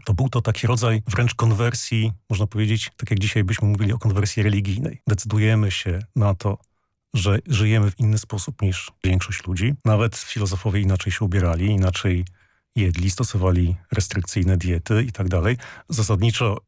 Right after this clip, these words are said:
ich życiem miał rządzić rozum, na przykład nasze życie emocjonalne. Hadot mówi coś takiego, że według stoików ludzie są nieszczęśliwi, ponieważ albo dążą do tego, czego nie da się osiągnąć, albo próbują uniknąć tego, czego nie da się uniknąć.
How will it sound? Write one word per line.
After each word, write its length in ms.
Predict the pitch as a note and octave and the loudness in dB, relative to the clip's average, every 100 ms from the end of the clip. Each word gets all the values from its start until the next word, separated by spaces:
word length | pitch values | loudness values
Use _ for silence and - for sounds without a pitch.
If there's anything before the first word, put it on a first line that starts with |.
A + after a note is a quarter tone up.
| - | -2
ich 180 | A#2+ - | -2 -2
życiem 440 | B2+ A2 A#2+ G#2+ | -2 0 0 2
miał 200 | F#2+ G2 | 2 2
rządzić 340 | F#2+ F#2 F2+ - | 2 0 0 0
rozum, 380 | G2 F2 G#2 - | 0 0 -2 0
na 140 | B2+ | 0
przykład 240 | - A#2 A2 | 0 0 0
nasze 160 | A2 | 0
życie 260 | G2 G2+ C#3+ | 0 -2 0
emocjonalne. 640 | G2+ G2 F#2+ F2 F#2 C#3 | 0 0 0 -2 -2 -4
Hadot 240 | A#2+ G#2 A2 | 0 2 2
mówi 220 | A2 G2 | 2 0
coś 160 | B2 A2 | -4 -4
takiego, 400 | G2 - F#2+ A2 | -6 -6 -4 -2
że 200 | G2+ - | 0 0
według 320 | A2+ C3 - | 2 0 -2
stoików 520 | - C3+ - D#3+ - - | -2 -2 -2 -4 -4 -2
ludzie 200 | B2 D3+ | 0 0
są 140 | C3+ | 0
nieszczęśliwi, 840 | A#2+ A2 A#2+ A2 - F#2 F2 C3+ D#3+ | 2 2 0 0 0 0 0 -2 -4
ponieważ 520 | - A2 G2 E2 - - - | 0 2 2 -2 -6 -8 -2
albo 300 | A#2 A#2+ A2 | 0 0 0
dążą 580 | A#2 B2 A2 F#2+ F2+ G2 | 2 2 2 -2 -4 -4
do 120 | F#2 | -4
tego, 500 | - G#2 F2+ F2+ - _ _ | 0 0 0 -2 -6 _ _
czego 200 | - G2+ | -4 0
nie 120 | G2 G2+ | 2 2
da 100 | F#2+ | 0
się 160 | - | 0
osiągnąć, 800 | G2 - G2+ E2+ F#2+ B2 D3+ - _ - - - _ | -2 0 0 2 2 2 0 -4 _ -20 -20 -20 _
albo 400 | G#2 A2 A#2 B2+ | 2 2 2 0
próbują 400 | - A2+ A2 A2+ | -2 -2 0 0
uniknąć 540 | A#2 A2+ B2 - A#2 - | 2 0 0 0 -2 0
tego, 420 | G2 F#2+ G#2+ C#3 | 0 2 0 -2
czego 200 | - A2+ | -2 0
nie 120 | G#2 | 2
da 80 | G#2 | 2
się 160 | G2+ G2 | 0 0
uniknąć. 460 | F2+ F2+ - - | 0 -2 -8 -10